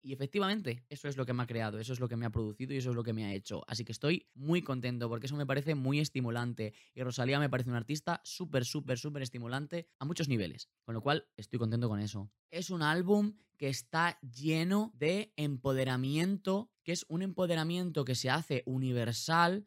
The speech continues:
sobre todo para las mujeres y las personas disidentes, un poco que se salen de las normas, que se salen de las cajas. Pero es un empoderamiento que sale de lo personal,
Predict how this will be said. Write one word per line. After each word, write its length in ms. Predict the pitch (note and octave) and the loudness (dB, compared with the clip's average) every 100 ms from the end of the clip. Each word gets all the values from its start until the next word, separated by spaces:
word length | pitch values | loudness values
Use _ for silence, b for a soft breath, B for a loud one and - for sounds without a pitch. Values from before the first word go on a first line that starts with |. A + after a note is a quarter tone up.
| b b | b b
sobre 640 | - D3 C#3 C#3 C#3 - _ - | -4 0 2 4 2 -2 _ 2
todo 560 | A#3 A3+ E3 B2+ - _ | 4 4 4 0 -2 _
para 380 | F3 F3 D#3 C3+ - | 2 4 4 2 0
las 280 | C#3 C3+ | 0 0
mujeres 800 | C#3 C#3 - F#3+ F#3 D3 A#2+ - | -2 -4 0 4 4 4 2 0
y 140 | C#3+ D3 | -4 -2
las 180 | C#3+ - | -2 -2
personas 460 | C3+ B2+ D#3+ F#3 | -4 -4 -4 -2
disidentes, 640 | E3 D3 C#3+ E3 F3+ F3 E3+ | -2 0 0 0 -2 -2 -4
un 100 | D3 | -4
poco 220 | C#3 C3 | -4 -4
que 100 | D3+ | -6
se 100 | C3 | -2
salen 300 | C#3 D#3 E3 | 0 0 0
de 60 | C#3+ | 0
las 220 | A#2 A2 | 0 0
normas, 460 | C3 D#3+ D3+ D#3 C#3 | 0 0 0 -2 -2
que 100 | A#2 | -2
se 80 | |
salen 240 | A2+ C3 B2+ | 0 -2 -2
de 60 | |
las 200 | G#2+ - - - | -6 -10 -16 -12
cajas. 540 | A#2 - G#2+ B2+ - _ _ | -12 -2 -2 -2 -10 _ _
Pero 300 | F3 F#3+ G#3 - | 0 2 2 0
es 120 | E3 | -4
un 100 | F#3+ | -4
empoderamiento 720 | F3 E3+ D#3 D3 D3+ D#3 F#3+ | -2 0 2 2 0 -2 -4
que 100 | C#3+ | -4
sale 400 | - D3 E3 G3 | 0 2 2 0
de 280 | C#3+ C#3 F3 - | 0 2 2 2
lo 180 | D3 | 0
personal, 600 | - A#2+ A#2 A#2+ C#3 A#2 | 0 -2 -2 2 2 0